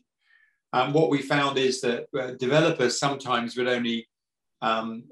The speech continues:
develop a piece of technology, um, with the most modern version of, say, the iPad or Google, um, uh, Plus, uh, tech, um, technology.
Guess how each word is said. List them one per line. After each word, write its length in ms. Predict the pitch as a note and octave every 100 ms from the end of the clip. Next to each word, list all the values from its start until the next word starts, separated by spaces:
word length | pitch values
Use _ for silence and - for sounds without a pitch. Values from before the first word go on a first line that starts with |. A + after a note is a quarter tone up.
| B2
develop 420 | C#3 C#3 C#3 -
a 20 |
piece 340 | - B2+ A#2+ A#2
of 60 |
technology, 840 | B2+ C3+ C3 B2 B2 B2 A#2+ A#2 _ _ _ _ -
um, 380 | A2+ A2 A2+ A#2+
with 260 | B2 C#3+ C3+
the 120 | C3
most 320 | C3+ C3 -
modern 340 | C#3+ D3+ A#2+
version 600 | B2 B2 A2+ - G#2+ G2 -
of, 220 | G#2+ G2+
say, 540 | - A2+ G#2+ G#2 G#2+ -
the 80 | A2
iPad 600 | A#2+ A#2+ - B2 A#2+ A#2
or 160 | G#2 -
Google, 480 | A#2+ A#2+ A#2 G#2+ - _ _ _ _ -
um, 520 | G#2+ G#2 G#2 G#2+ G2+ D3+ _ _ _ _ _ _ _ -
uh, 180 | G#2+ -
Plus, 480 | - C3+ B2 -
uh, 240 | - A2+ A2+
tech, 320 | - C#3+ D3 C#3+ C3+ D3 D3 -
um, 460 | A2+ G#2+ G#2+ G#2+ -
technology. 760 | - D3 C3 B2 A#2+ B2+ B2